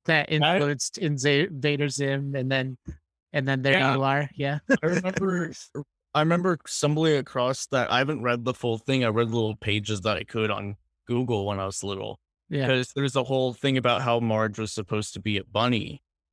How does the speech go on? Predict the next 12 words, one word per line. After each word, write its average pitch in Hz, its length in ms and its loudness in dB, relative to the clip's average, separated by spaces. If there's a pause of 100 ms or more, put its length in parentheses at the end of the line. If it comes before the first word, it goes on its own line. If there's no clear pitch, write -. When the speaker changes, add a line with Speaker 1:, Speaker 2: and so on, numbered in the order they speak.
Speaker 1:
Right, 131 340 0
Speaker 2:
Uh, 110 60 -10
Speaker 1:
right. 127 180 -2
Speaker 2:
it, 107 260 -4
yeah. 123 640 2 (160)
So - 200 -2
that 131 220 2
whole 139 280 0
rabbit 127 400 2
hole 110 260 -2
there, 101 300 0
uh, 101 100 0